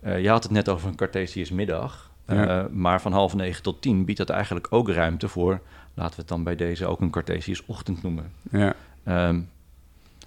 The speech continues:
Speaker 1: wij zijn er. Ehm, het is ook leuk om samen met leerlingen,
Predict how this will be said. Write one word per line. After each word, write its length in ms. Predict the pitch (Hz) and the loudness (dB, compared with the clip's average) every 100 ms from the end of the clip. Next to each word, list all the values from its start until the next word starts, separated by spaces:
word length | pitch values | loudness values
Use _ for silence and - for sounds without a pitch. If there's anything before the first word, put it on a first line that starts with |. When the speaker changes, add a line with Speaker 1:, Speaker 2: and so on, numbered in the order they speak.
| - - - - - | -20 -20 -20 -20 -2
Speaker 1:
wij 220 | 95 98 | 2 2
zijn 260 | 80 92 | 2 2
er. 220 | 104 113 123 - | 2 0 -4 -12
Ehm, 260 | - 87 82 | -10 -8 -8
het 100 | 87 | -6
is 100 | - | -2
ook 160 | 98 82 | -2 0
leuk 240 | 82 85 | 0 0
om 160 | 87 80 | -2 0
samen 420 | 90 101 101 85 | 4 6 6 4
met 180 | 92 92 | 2 -2
leerlingen, 560 | 80 82 85 92 110 | -2 -2 -2 -4 -8